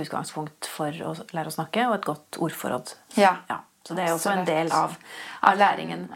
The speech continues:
Speaker 2: Av den språklige utviklingen er det
Speaker 1: Mm.
Speaker 2: veldig viktig, ja. Og det å sette ord på ting, eh, sette ord på, på, eh, eh, bildene, men også gjerne starte i det små. Ja, dette er en bil.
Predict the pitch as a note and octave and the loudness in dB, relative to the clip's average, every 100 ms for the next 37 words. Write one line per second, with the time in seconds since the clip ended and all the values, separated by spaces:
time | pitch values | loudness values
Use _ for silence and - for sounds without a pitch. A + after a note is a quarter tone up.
0 | - G#3 G3 G#3 - F#3+ E3 E3+ F#3 G3 | 0 2 0 -4 -4 -2 -2 -4 -4 -4
1 | F#3+ G3+ G3 - - F3+ A#3+ F#3+ F#3+ F#3+ | -6 -10 -12 -10 -8 -4 -4 -2 -2 -2
2 | F#3+ F3+ F3+ - - - - - - F#3+ | -4 -6 -8 -8 -8 -8 -6 -2 -2 -2
3 | - - - - G3+ G3 G3+ G3 G3 - | -14 -20 -20 -6 -2 0 0 -2 -2 -4
4 | - G3 F#3 G#3 G#3 A#3 - F3 F3+ F3 | -2 0 2 0 -2 -4 -2 -2 -4 -8
5 | G#3 F3+ F3+ E3+ E3 E3+ - F3+ - F3 | -8 -4 -2 -2 -2 -2 -4 -6 -6 -2
6 | F3+ F#3 - F#3 F3 F3+ F3+ - - - | 0 -2 -2 2 4 2 0 -16 -20 -20
7 | - - - - F3+ E3+ E3 E3+ F3+ F3+ | -20 -20 -18 -10 -6 -2 0 0 0 0
8 | F3 - - - - - - - - F3 | 0 -2 -4 -6 -8 -8 -6 -4 -4 -4
9 | - - A#3 F#3+ E3+ G#3+ C4 G#3+ F#3 F#3 | -4 2 4 4 0 2 2 2 2 0
10 | F#3+ - - - - - _ - G3+ - | 0 -8 -18 -20 -20 -20 _ -4 0 0
11 | - - - - - G#3 G3+ - G#3+ G3 | 0 0 0 -2 2 2 2 0 -4 -2
12 | - G3 F#3+ A3 G#3+ F3+ F3+ - F3+ F3+ | -4 -2 2 2 2 -2 -4 -6 -6 -4
13 | A3 B3+ C4 | 0 2 2